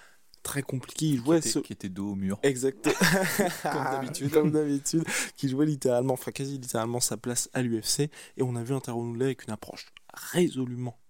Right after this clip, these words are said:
Speaker 1: différente de ce qui se passait par le passé, qui a réussi à gagner le cœur de nos deux incroyables con-,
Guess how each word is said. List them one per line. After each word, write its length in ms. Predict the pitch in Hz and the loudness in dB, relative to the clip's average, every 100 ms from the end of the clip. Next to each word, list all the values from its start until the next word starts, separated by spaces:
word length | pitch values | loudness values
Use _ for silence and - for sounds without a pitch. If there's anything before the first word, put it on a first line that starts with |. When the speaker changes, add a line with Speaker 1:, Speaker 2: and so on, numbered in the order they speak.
| - | -16
Speaker 1:
différente 540 | 123 123 - 120 120 | -6 -4 -2 -2 -2
de 80 | 113 | -6
ce 80 | - | -10
qui 100 | 104 | -10
se 60 | |
passait 260 | - 120 - | -8 -8 -8
par 140 | - | -10
le 40 | 107 | -8
passé, 340 | 104 104 143 - - - - - | 0 2 2 0 -10 -8 -8 -6
qui 220 | - 156 | -2 2
a 140 | 185 190 - - - | 2 0 -16 -20 -4
réussi 520 | 160 170 165 - 190 - - | 0 0 0 -2 -2 -6 -6
à 160 | 131 | -2
gagner 600 | 127 120 151 151 156 170 156 - | -2 4 4 6 2 2 0 2
le 180 | 135 147 | 4 4
cœur 360 | - 160 135 - - - - | 2 2 2 -2 -20 -20 -16
de 320 | 127 147 147 - _ 131 | 2 4 4 0 _ 2
nos 180 | 131 | 4
deux 280 | 127 143 147 120 - | 4 0 -2 0 0
incroyables 680 | 135 - 151 139 131 127 127 | 0 -2 2 4 4 2 0
con-, 260 | - 127 | 0 -2